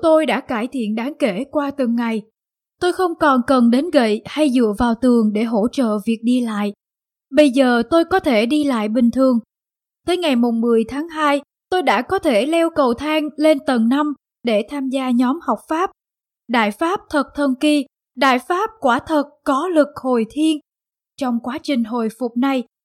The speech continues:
các đồng tu cũng đã giúp tôi phát chính niệm. Họ cùng tôi học Pháp và chia sẻ thể ngộ về Pháp với tôi. Sự hỗ trợ của họ giúp cho tôi tăng cường chính niệm và đã vượt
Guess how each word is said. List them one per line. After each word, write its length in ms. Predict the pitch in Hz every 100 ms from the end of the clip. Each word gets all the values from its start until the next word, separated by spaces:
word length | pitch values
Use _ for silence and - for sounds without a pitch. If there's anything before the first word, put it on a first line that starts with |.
| _
các 180 | 381 392
đồng 220 | 269 226 220
tu 320 | 311 302 302
cũng 240 | 233 220
đã 140 | 240 208
giúp 240 | 226 339 _
tôi 240 | 294 269 247
phát 180 | - - -
chính 240 | 285 330
niệm. 220 | 294 220 214 _ _ _ _ _ -
Họ 160 | 269 262
cùng 140 | 311 269
tôi 220 | 339 330 330
học 180 | 294 311
Pháp 260 | 330 339 403 392
và 240 | 277 262
chia 240 | 240 294 294
sẻ 260 | 247 214
thể 220 | 254 226
ngộ 300 | 247 277 220 220
về 160 | 247 220
Pháp 320 | - 311 381 -
với 100 | 349 339
tôi. 260 | 302 302 302 _ _ _ _ _
Sự 240 | - 262 254
hỗ 180 | 247
trợ 280 | 294 311 226
của 160 | 226 285
họ 420 | 302 254 240 -
giúp 140 | 277 359 -
cho 160 | 302
tôi 280 | 285 277 269
tăng 240 | 285 285 277
cường 200 | 269 220
chính 220 | 208 277 349
niệm 200 | 262 220 - _ _ -
và 180 | 247
đã 260 | 226 208 190 -
vượt 140 | 240